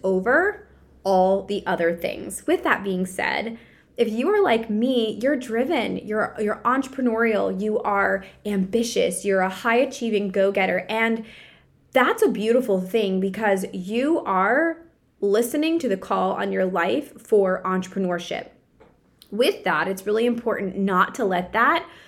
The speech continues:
take over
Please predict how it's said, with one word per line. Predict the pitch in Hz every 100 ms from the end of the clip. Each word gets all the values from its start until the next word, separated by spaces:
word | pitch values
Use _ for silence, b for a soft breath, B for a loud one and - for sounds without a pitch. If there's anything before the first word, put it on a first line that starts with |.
| B B B B B _ _ _ -
take | - 285 - - 185
over | 196 214 285 320 381 415 -